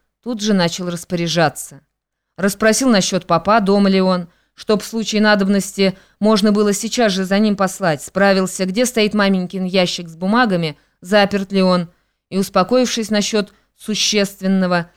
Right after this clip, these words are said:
призвал кухарку и велел приготовить обедать для себя. «Мне немного надо», — говорил он. «Курочка есть?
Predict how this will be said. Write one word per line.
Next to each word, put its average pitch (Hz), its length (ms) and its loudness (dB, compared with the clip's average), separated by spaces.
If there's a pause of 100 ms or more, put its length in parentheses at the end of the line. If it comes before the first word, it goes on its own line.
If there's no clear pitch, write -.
(240)
призвал 202 460 2
кухарку 220 520 0
и 180 100 0
велел 226 280 0
приготовить 208 580 -2
обедать 165 500 0
для 160 200 -10
себя. 151 460 -4 (720)
«Мне 240 220 4
немного 202 400 4
надо», — 180 280 4
говорил 180 360 0
он. 175 200 -2 (280)
«Курочка 220 420 0
есть? 247 480 0